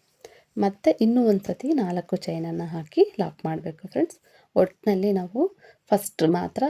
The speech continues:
ಸ್ಯಾರಿ ಸ್ಟಾರ್ಟಿಂಗಲ್ಲಿ ಎರಡು ಸತಿ ನಾಲ್ಕು ಚೈನ್ ಹಾಕಿ ಲಾಕ್ ಮಾಡಬೇಕು, ಮತ್ತೆ ಆರು ಚೈನ್ ಹಾಕಿ ಲಾಕ್ ಮಾಡಬೇಕು. ಮತ್ತೆ ನಾವು, ಆ, ತ್ರೀ ಟೈಮ್ಸ್ ಫೋರ್ ಚೈನ್ ಲಾಕ್, ಫೋರ್ ಚೈನ್ ಲಾಕ್, ಫೋರ್ ಚೈನ್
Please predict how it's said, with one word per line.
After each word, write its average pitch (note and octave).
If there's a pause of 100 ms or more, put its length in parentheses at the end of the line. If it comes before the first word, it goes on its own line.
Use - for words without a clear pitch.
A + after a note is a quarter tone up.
(180)
ಸ್ಯಾರಿ F3+
ಸ್ಟಾರ್ಟಿಂಗಲ್ಲಿ F#3 (140)
ಎರಡು F#3+
ಸತಿ F#3
ನಾಲ್ಕು F3+
ಚೈನ್ E3+
ಹಾಕಿ E3+
ಲಾಕ್ F#3+
ಮಾಡಬೇಕು, D#3+ (300)
ಮತ್ತೆ -
ಆರು F3
ಚೈನ್ E3+
ಹಾಕಿ D4+ (100)
ಲಾಕ್ D#3+
ಮಾಡಬೇಕು. E3+
ಮತ್ತೆ G#3
ನಾವು, A#3+ (520)
ಆ, F#3+
ತ್ರೀ A3
ಟೈಮ್ಸ್ F#3+
ಫೋರ್ G3
ಚೈನ್ C#4
ಲಾಕ್, A#3 (160)
ಫೋರ್ F3+
ಚೈನ್ G#3
ಲಾಕ್, C4 (200)
ಫೋರ್ E3
ಚೈನ್ D4